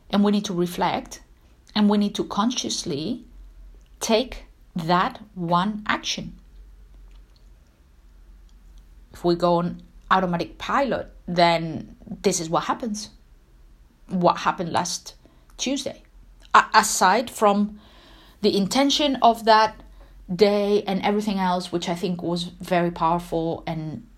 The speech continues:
it made a statement. Again, this is not me talking about politics. This is me about talking how we deal with situations in our lives.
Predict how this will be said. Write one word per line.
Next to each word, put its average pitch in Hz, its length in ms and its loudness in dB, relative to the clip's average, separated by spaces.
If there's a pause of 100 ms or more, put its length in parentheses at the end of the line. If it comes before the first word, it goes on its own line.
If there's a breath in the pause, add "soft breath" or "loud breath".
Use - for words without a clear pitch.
(100)
it 180 180 -6
made 170 160 -2
a 175 60 -4
statement. 175 880 -4
Again, 165 280 -4
this 165 120 -10
is 175 100 -6
not 175 320 -6
me 180 460 -2 (140)
talking 170 260 -2
about 151 220 -4
politics. 180 500 -6
This 180 240 -6
is 175 160 -8
me 180 420 -2 (840 soft breath)
about 175 360 0
talking 180 320 -4
how 160 500 -4
we 214 280 -2
deal 214 600 -2
with 185 540 -4 (140)
situations 190 840 -4
in 190 200 -4
our 165 200 -4
lives. 160 460 -10